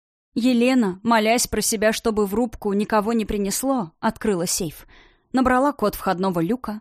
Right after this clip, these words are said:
Адапт затолкал в кобуру извлеченный из сейфа пистолет. Пристегнул к ноге нож. "Лапушка, не передумала?" Даша кусала губы.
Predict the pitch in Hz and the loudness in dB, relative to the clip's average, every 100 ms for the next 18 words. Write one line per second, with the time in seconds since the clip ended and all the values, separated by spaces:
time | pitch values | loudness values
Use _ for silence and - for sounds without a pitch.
0 | - _ _ - 202 214 240 - - 208 | -14 _ _ -4 0 2 0 -4 -2 0
1 | 214 196 - 233 - 220 214 233 - 196 | 2 2 2 2 2 0 2 2 0 -2
2 | 214 - 233 226 220 - 233 - 220 226 | -2 0 2 2 0 0 0 0 -2 -4
3 | - 233 160 - - _ - 202 - 185 | -2 -2 -4 -8 -20 _ -4 -2 -2 -2
4 | 175 170 202 226 196 165 165 147 - - | 0 0 -2 -2 -2 -2 -2 -2 -4 -10
5 | _ _ _ _ - 359 294 - - 165 | _ _ _ _ 0 2 2 -2 -6 -6
6 | 151 233 233 262 233 240 403 277 160 - | -4 0 0 2 4 4 2 0 -2 -10
7 | _ _ _ _ 202 202 - 185 208 - | _ _ _ _ 0 0 0 -6 -4 -2
8 | 190 180 190 160 160 | -2 -2 -4 -4 -8